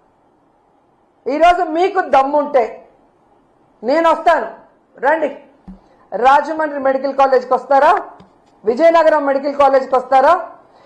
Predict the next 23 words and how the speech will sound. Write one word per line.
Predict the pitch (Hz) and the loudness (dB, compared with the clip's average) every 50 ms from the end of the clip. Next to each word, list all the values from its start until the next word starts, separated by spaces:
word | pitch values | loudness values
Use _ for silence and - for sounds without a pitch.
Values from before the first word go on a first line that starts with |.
| _ _ - | _ _ -8
నేను | 214 247 294 330 370 370 359 | -4 -2 0 2 2 2 2
ఇన్ఛార్జిగా | 339 330 330 359 359 349 320 294 320 302 | 0 0 0 2 2 2 0 -2 -4 -4
ఉన్న | 320 311 311 | -4 -2 -2
మచిలీపట్నం | 294 269 262 269 269 294 320 339 339 339 311 - 294 294 277 | 0 0 0 0 0 -2 -6 -2 -2 -2 -2 -2 -4 -4 -2
మెడికల్ | 269 269 269 - 277 277 | -2 -2 -2 -4 -4 0
కాలేజ్కి | - 277 269 262 254 254 - 262 | 2 2 2 2 0 0 -2 -4
వస్తారా? | 240 247 - 254 262 269 302 359 - - - - - _ _ _ _ _ _ _ - | -4 0 0 2 2 4 2 2 0 -4 -8 -20 -20 _ _ _ _ _ _ _ -8
నంద్యాల | 202 240 262 285 311 330 349 339 330 | -2 -2 0 2 4 4 4 4 2
మెడికల్ | 311 302 294 453 - 311 294 285 | 0 -2 -2 -2 -2 -2 -2 0
కాలేజ్కి | 294 285 277 277 269 269 - 269 | 2 2 2 2 0 0 0 -2
వస్తారా? | 254 269 277 277 269 285 330 359 359 349 - - - _ _ _ _ _ _ _ _ _ _ _ _ _ _ _ _ _ _ 240 | 0 2 2 2 4 4 4 2 0 -2 -10 -18 -20 _ _ _ _ _ _ _ _ _ _ _ _ _ _ _ _ _ _ -8
మీ | 269 277 | -6 -2
పక్కనే | 285 311 311 311 415 427 427 415 | -2 -2 0 0 2 2 4 4
ఉంది | 403 370 349 | 2 2 0
కదా, | 320 320 311 269 220 180 - - - - _ _ _ _ _ - | 0 2 2 2 2 0 -4 -10 -16 -20 _ _ _ _ _ -2
వైజాగ్లో | 214 247 277 311 311 349 349 330 330 320 302 285 | 2 2 2 2 2 2 2 2 2 2 0 0
ఉంటావు | 277 277 277 311 294 262 | 0 0 0 0 0 0
కదా, | 240 240 202 202 175 165 | 0 0 0 0 0 -2
పాడేరు, | 170 - - - - 262 269 285 285 285 277 254 202 185 - - - _ _ _ _ - - | -4 -8 -4 0 2 4 4 4 4 2 2 0 0 -4 -8 -16 -20 _ _ _ _ -4 -2
ఆ | 247 | -2
మెడికల్ | 262 269 277 285 294 330 320 | 0 0 0 0 -2 -2 -2
కాలేజ్కి | 311 320 311 294 294 277 285 - 269 | 0 2 2 2 2 0 0 -2 -4
వస్తావా? | 262 - 285 262 240 262 277 | -2 0 2 2 4 4 2